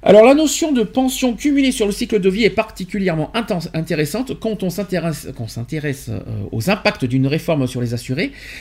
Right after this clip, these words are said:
car elle donne une vision globale, donc elle permet d'apprécier les effets à la fois sur le montant de la pension et la durée de retraite, c'est ce qu'a souligné le corps, mais gare aux conclusions hâtives parce que ces chiffres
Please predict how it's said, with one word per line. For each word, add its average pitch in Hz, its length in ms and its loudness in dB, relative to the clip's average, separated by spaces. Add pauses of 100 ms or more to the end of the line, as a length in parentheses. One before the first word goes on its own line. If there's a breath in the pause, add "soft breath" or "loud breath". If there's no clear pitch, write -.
(120 loud breath)
car 233 160 4
elle 220 140 4
donne 254 160 6
une 208 100 2
vision 185 320 -2
globale, 147 440 0 (120)
donc 139 180 -6
elle 196 140 0
permet 196 300 2
d'apprécier 214 560 0
les 143 260 0
effets 190 380 -2
à 147 80 0
la 143 100 2
fois 160 320 -2
sur - 180 -8
le 113 80 -4
montant 123 400 -4
de 110 120 -8
la 110 100 -4
pension 190 580 -2 (140)
et 220 160 4
la 139 140 -2
durée 117 360 -4
de 113 80 -6
retraite, 110 460 -4 (240 soft breath)
c'est - 160 -4
ce - 80 -12
qu'a - 100 -8
souligné 117 420 -4
le 139 100 -2
corps, 285 360 0 (480 loud breath)
mais 156 160 4
gare 254 280 4
aux 233 60 4
conclusions 233 580 0
hâtives 214 340 -4
parce 151 160 -8
que - 80 -4
ces 180 160 0
chiffres 214 440 -6